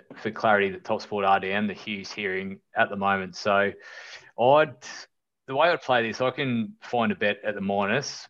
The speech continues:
for the Storm. I'd probably have that mark to be around minus thirteen, but I'd, I'd go a little bit big here. I'd, I think if they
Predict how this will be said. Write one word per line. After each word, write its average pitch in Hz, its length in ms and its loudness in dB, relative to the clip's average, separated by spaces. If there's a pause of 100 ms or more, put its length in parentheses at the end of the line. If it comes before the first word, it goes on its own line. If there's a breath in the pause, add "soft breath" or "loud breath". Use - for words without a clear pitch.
for 98 560 0 (720)
the 123 60 -8
Storm. 127 300 2
I'd 113 180 2
probably 107 180 -2
have 101 140 0
that 95 120 -2
mark 101 280 0
to 101 80 -10
be 101 80 0
around 98 100 -2
minus 98 300 -4
thirteen, 95 380 -2
but 110 100 0
I'd, 117 240 4 (520 soft breath)
I'd 123 140 2
go 123 140 6
a - 20 4
little 110 160 0
bit 101 160 -6
big 92 160 -12
here. 92 240 -4
I'd, 101 220 0 (100)
I 120 80 2
think 113 300 -2
if 98 100 -10
they 104 540 0